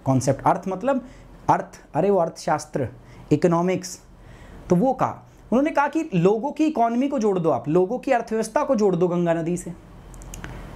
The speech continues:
ठीक है। अब उनकी जब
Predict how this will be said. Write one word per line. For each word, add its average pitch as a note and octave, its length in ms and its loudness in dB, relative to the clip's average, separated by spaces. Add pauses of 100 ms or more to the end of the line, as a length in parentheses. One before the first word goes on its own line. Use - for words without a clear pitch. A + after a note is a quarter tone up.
(760)
ठीक D#3+ 140 4
है। F#3 240 0 (340)
अब D#3+ 140 2
उनकी G3+ 260 0
जब A3+ 260 0